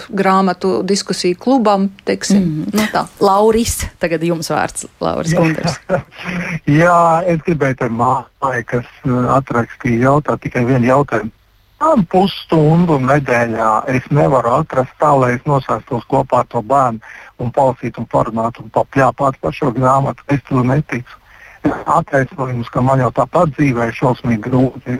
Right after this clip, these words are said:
Speaker 3: Piedošana, nu, bet tas ir tavs bērns. Ā, un stundu, e-, es pat esmu pilnīgi drošs, ka mamma var atrast arī stundu.
Speaker 2: Labi.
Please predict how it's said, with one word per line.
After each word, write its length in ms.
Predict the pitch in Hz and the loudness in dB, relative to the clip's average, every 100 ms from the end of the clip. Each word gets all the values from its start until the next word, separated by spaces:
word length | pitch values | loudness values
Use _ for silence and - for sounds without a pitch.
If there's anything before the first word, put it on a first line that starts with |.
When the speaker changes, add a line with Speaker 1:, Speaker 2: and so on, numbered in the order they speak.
| - | -6
Speaker 3:
Piedošana, 640 | - 156 147 139 - 147 139 | -2 2 2 0 2 2 2
nu, 160 | 131 139 | 2 0
bet 220 | 120 123 | 0 -2
tas 160 | 143 127 | -4 -4
ir 80 | - | -2
tavs 240 | 123 101 | -4 -2
bērns. 320 | 131 113 110 - _ _ - - - - - - | -2 -2 -4 -18 _ _ -20 -18 -14 -10 -10 -6
Ā, 160 | 143 139 143 - | 0 2 2 0
un 400 | 160 135 131 135 - - _ _ - - _ - | -2 0 0 -2 -6 -18 _ _ -20 -20 _ -10
stundu, 580 | - 143 139 151 147 143 | -4 2 4 4 2 0
e-, 220 | 143 151 143 | 0 2 0
es 100 | 131 | 0
pat 300 | - 123 127 | -2 -2 -2
esmu 160 | - | -4
pilnīgi 320 | 139 127 117 113 | -4 -2 -2 0
drošs, 300 | 139 120 - | 0 0 -4
ka 180 | 120 | -6
mamma 420 | 147 127 127 127 113 | -2 -2 0 0 -2
var 140 | 120 | -4
atrast 300 | 127 - - | -6 -8 -6
arī 160 | 110 107 | -6 -6
stundu. 400 | - 117 117 117 - _ - - - | -8 -4 -4 -6 -12 _ -18 -10 -2
Speaker 2:
Labi. 360 | 185 151 131 | 0 0 -2